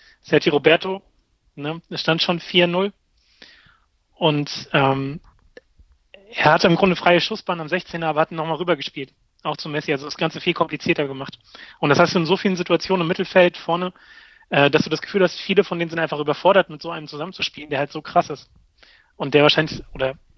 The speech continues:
ganz sicher intern jetzt auch als Kapitän so die richtigen Ansagen macht, weil auch die ganzen von der alten Garde, so ein Xavi, Iniesta, äh, Puyol, die sind ja alle nicht mehr am Start. Er ist jetzt der, der das, äh, Schiff lenkt und, ähm,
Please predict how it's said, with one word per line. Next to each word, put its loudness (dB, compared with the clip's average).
ganz -2
sicher 2
intern 0
jetzt -4
auch -2
als -4
Kapitän -6
so -6
die -4
richtigen -4
Ansagen 2
macht, -2
weil 0
auch -4
die -8
ganzen -4
von -10
der -6
alten -2
Garde, 2
so -10
ein -12
Xavi, 4
Iniesta, 0
äh, -4
Puyol, 2
die -2
sind -4
ja -2
alle -2
nicht -4
mehr -2
am -6
Start. 0
Er 0
ist -2
jetzt -8
der, 2
der 2
das, -10
äh, -8
Schiff -2
lenkt -4
und, -12
ähm, -12